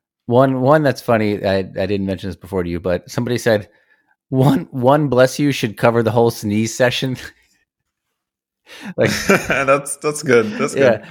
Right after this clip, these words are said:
Speaker 1: that's actually great. You know, how many times have you been in a situation where you, someone, you sneeze, someone sneezes, you give them the bless you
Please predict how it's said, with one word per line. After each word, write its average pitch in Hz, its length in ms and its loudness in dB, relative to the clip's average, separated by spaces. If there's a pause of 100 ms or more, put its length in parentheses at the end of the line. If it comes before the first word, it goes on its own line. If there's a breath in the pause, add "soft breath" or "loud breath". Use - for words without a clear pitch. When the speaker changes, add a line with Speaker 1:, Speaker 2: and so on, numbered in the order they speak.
(120 loud breath)
Speaker 1:
that's 180 260 2
actually 165 320 -2
great. 87 400 -4 (200)
You 123 140 -4
know, 110 260 4
how 147 140 2
many 180 160 0
times 151 240 0
have 127 100 -2
you 123 60 -4
been 127 120 0
in 123 40 0
a 117 40 -2
situation 113 640 -2
where 95 400 0 (600)
you, 104 560 -4 (180)
someone, 113 500 -2
you 104 60 -12
sneeze, 127 420 -4
someone 175 200 -6
sneezes, 131 400 -4
you 330 100 -6
give 359 100 -2
them 247 60 -2
the 233 80 -2
bless 143 260 2
you 180 160 -6